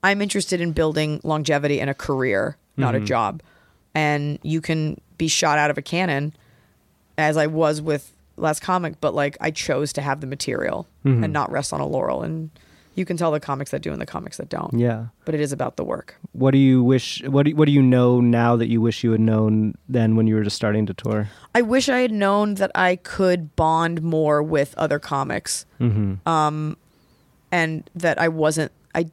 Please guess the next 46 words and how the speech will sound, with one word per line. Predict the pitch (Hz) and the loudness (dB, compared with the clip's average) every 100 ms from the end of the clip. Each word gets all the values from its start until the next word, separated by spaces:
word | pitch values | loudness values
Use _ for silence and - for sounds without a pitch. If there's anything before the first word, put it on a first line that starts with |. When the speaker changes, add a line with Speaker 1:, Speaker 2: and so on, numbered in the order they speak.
| - | -12
Speaker 1:
didn't | 180 175 160 | -10 -6 -2
know, | 160 156 160 - - | 0 0 0 -4 -2
I | 170 | 0
didn't | 180 165 | 0 0
know | 160 170 | 0 2
anyone | 160 160 160 151 | 0 0 0 0
else | 160 - - | -2 -4 -6
who | - | -4
was | 160 160 160 | 0 0 0
doing | 180 180 | 0 0
what | 185 | 2
I | 185 | 2
was | 185 | 0
doing | 175 185 185 | 0 0 0
at | 180 | 0
that | 185 - | 0 2
level. | 185 202 196 | 2 2 0
I | 175 | -2
didn't | 156 175 175 175 | -2 -4 -2 -2
really | 180 180 | 0 0
know | 160 165 | 0 0
any | 170 | 0
other | 165 165 | 0 0
women | 151 147 151 175 202 208 - - - | -2 -2 -2 0 -2 -2 -6 -18 -4
for | 127 | 0
a | |
Speaker 2:
Mm-hmm. | 117 196 196 | 2 4 4
Speaker 1:
while. | 196 196 202 208 220 - - - | 4 2 2 2 0 -8 -20 -16
So | - 185 185 175 - _ _ - | 0 4 4 4 -4 _ _ 0
I | |
had | 185 | 2
all | 185 | 4
these, | 185 | 2
like, | 185 | -2
male | 196 196 190 | 0 0 0
comic | 226 240 - | 0 -2 -2
friends. | - 202 190 | -2 -2 -2
And | 180 175 - 185 | -2 -2 -4 -4
if | 196 | -4
we're | |
just | 185 165 | -4 -4
being | 185 175 | -2 0
honest, | 214 202 180 | 0 0 0
like, | 175 | 0
I | 165 175 | 2 2
was | 165 170 160 | 4 2 2